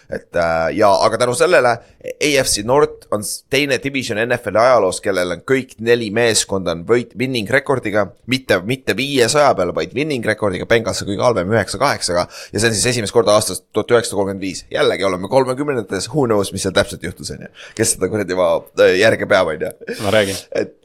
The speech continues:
Speaker 1: et see oli väga, väga impressive. Äh, Chiefs võitis kolmkümmend üks kaksteist Chargersit. Chargersil oli seda kaotust vaja, väga hea. Ja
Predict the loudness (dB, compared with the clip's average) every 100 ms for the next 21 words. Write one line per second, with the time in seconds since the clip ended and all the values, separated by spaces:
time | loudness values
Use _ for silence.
0 | -4 -2 -2 -2 2 2 4 2 2 2
1 | 2 2 -2 -2 -6 -10 -18 -2 2 4
2 | 4 0 0 -2 0 2 2 -4 -4 -2
3 | 2 2 2 -2 -4 -6 -2 -2 -2 0
4 | 0 2 -2 -6 2 4 4 0 -4 -4
5 | -6 -8 -6 2 2 2 -4 -4 -4 -4
6 | 2 2 0 0 4 4 4 2 2 2
7 | 0 -6 -6 2 4